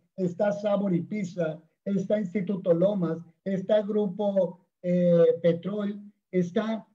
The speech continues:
Torres de Mazatlán, en este momento instalados. Digo, está todo el Tec de Monterrey hoy echándole porras, eh, y Tec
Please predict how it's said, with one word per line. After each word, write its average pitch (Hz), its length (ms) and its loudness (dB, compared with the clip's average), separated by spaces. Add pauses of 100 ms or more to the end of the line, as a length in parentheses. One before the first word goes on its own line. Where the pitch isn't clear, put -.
(140)
Torres 226 360 0
de 185 120 4
Mazatlán, 202 840 -2 (240)
en 175 240 4
este 202 240 -2
momento 190 440 0
instalados. 185 800 0 (180)
Digo, 226 180 2
está 175 300 0
todo 208 240 2
el 185 140 -2
Tec 196 160 0
de 202 100 0
Monterrey 175 540 -2
hoy 180 180 0
echándole 175 460 -2
porras, 180 480 -4 (380)
eh, 170 340 0
y 175 160 2
Tec 190 160 2